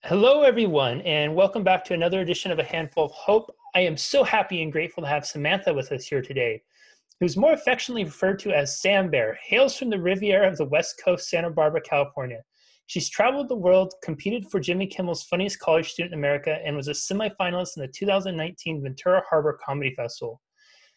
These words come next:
She delivers her take on millennial dating, sex, family, how she can have a master's degree, professional career, and three side hustles, and still not be able to afford <laughs> sand on the beach, <laughs> with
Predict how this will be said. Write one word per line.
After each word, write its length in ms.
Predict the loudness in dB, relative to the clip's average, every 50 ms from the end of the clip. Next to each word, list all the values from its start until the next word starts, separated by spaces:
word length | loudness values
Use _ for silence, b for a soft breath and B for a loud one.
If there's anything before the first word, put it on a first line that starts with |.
| b b
She 140 | b -2 0
delivers 360 | 2 2 2 2 0 -2 -4
her 100 | -4 -6
take 300 | -6 -2 -2 -2 -2 -2 -2
on 160 | -4 -2 -2
millennial 380 | -2 0 0 0 0 0 0 -2
dating, 420 | 0 2 2 2 2 0 -2 -6 -8
sex, 540 | -6 -2 0 0 0 0 -2 -6 -10 -6 _
family, 440 | -2 0 0 0 -2 -4 -6 -6 -8
how 200 | -6 -2 0 0
she 180 | 0 0 -2 -4
can 120 | -4 -4
have 160 | -2 -2 -2 -2
a 40 |
master's 500 | -2 0 0 0 0 -2 -4 -8 -10 -8
degree, 380 | -8 -6 -4 -2 -2 -2 -4 -6 _
professional 460 | -10 -4 0 0 0 0 -2 -8 -8
career, 340 | -6 0 2 2 2 2 0
and 180 | -2 -6 -6
three 240 | -8 -6 -4 -2 -2
side 300 | -2 0 0 2 2 2
hustles, 540 | 0 0 -2 -2 -2 -2 -4 -4 -4 -6 -12 b b b b b b b b
and 80 | -4 -4
still 400 | -4 -4 -4 -2 0 2 2 2
not 200 | 0 0 -2 -2
be 100 | -2 0
able 180 | 0 0 0 0
to 120 | 0 0
afford 300 | 0 0 0 0 0 0
<laughs> 0 |
sand 300 | -4 -4 -2 -2 -2 -2
on 60 | -2 -2
the 80 | -2
beach, 360 | -2 -2 -2 -2 -4 -6 -8 -4 -2
<laughs> 60 | -2
with 560 | -2 -2 -2 -6 -6 -6 -6 -6 -6 -6